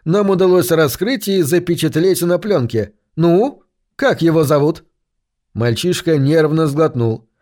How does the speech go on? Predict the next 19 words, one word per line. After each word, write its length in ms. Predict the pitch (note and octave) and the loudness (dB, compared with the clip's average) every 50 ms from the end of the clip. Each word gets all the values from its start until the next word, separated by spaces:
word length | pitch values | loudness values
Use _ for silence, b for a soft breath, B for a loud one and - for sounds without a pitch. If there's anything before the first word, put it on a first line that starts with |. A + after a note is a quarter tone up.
| b b b b b b b | b b b b b b b
Никакого 680 | - B2 B2+ C#3 D#3 - F#3+ E3+ - C3 C3+ C#3 D#3 | -4 -2 -2 -2 -2 -2 -4 -2 -2 0 0 0 0
притворства. 680 | D3+ E3 E3+ E3+ E3+ G#3+ G#3 F#3 A#2 - - B2 A2+ A2 b b b b b b b | 0 0 -2 -2 0 0 -2 0 -2 -2 -2 -2 -4 -4 b b b b b b b
Он 240 | A#3 G3+ D#3+ C#3 A#2+ | -4 -2 -2 -2 0
переживал 500 | C#3+ C3+ C3+ C3 A2+ C#3 D3+ E3+ E3 C#3+ | 0 0 0 0 0 0 2 2 2 0
совершенно 600 | - - C#3+ C3+ B2 A#2 - E3 D#3 C#3+ C3+ C3+ | 0 0 -2 -2 -2 -2 -2 -2 -2 0 0 -2
искренне, 760 | C3+ - _ - G3+ F#3+ - - - B2 A2+ G#2+ A2 G#2+ - b b b b b | -4 -4 _ -4 -4 -4 -4 -2 -2 -2 -2 -2 -2 -6 -8 b b b b b
однако 480 | b G2+ A2 C#3 D#3 E3 E3 G3 F#3+ | b -4 -2 -2 -2 -2 0 0 0
ничего 480 | F3+ D#3+ D#3+ E3+ D#3 - - D3 C3+ C3+ | 2 2 0 0 0 -2 -2 0 0 0
лучше 360 | C3+ E3+ F#3 D#3 - - D#3+ | 0 0 -2 -4 -2 -2 -2
этой 180 | C#3+ C3 D3 C#3 | 0 0 0 0
напряженной 640 | C3+ C3+ B2+ C#3 C#3 B2+ A2+ C#3 C3 B2 A#2+ B2 A#2 | 0 -2 -2 -2 -2 -2 0 0 0 0 0 0 0
паузы 480 | A#2+ D3 E3+ G3 G3 E3+ A3+ A#3 A3 B B B B B B | 0 0 2 2 2 0 0 -2 -4 B B B B B B
я 200 | D3+ F3 G3+ G#3+ | -4 -4 -2 -2
бы 200 | G3 B3+ C4 B3+ | -2 -2 -2 -2
и 40 | A#3 | -4
сам 340 | G#3 - D3+ D3 E3+ G3 | -4 -2 -2 -2 -2 -2
придумать 500 | F#3+ B3+ B3 G#3 D#3 D#3 C3+ B2+ A#2 - | -2 -4 -2 0 0 0 0 0 -2 -2
не 160 | C3 C3+ C3+ B2+ | -2 -2 -2 -2
смог. 420 | - C3+ C3 A#2+ A2+ - - _ | -2 -2 -2 -2 -4 -6 -8 _